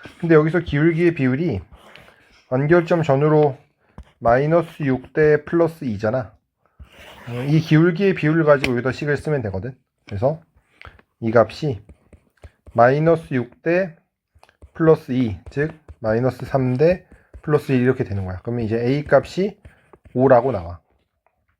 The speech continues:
그럼 이제 A 값을 오라고 구했으니까 이제 뭐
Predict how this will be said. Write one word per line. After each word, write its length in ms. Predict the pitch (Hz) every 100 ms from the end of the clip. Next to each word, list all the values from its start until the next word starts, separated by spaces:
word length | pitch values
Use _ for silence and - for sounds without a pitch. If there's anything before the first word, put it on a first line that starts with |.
| _ _ _ _ - - - _
그럼 160 | - 143
이제 160 | 139
A 240 | 143 143 165
값을 300 | 196 - 175
오라고 400 | 143 165 175 165
구했으니까 760 | - 139 - 143 135 143 131 120
이제 260 | 110 110
뭐 320 | 117 110 104